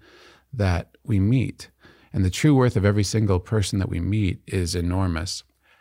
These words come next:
So let me tell you a story I came up with about the Last Judgment, and we'll see if this works. Okay, imagine you are waiting to be interviewed for a new job,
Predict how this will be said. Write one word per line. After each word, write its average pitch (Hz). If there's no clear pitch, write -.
So 151
let 156
me 185
tell 160
you 139
a 117
story 120
I 110
came 110
up 98
with 98
about 92
the 92
Last 92
Judgment, 90
and 110
we'll 98
see 95
if 90
this -
works. 90
Okay, 131
imagine 120
you 120
are 104
waiting 101
to 101
be 98
interviewed 92
for -
a 82
new 87
job, 95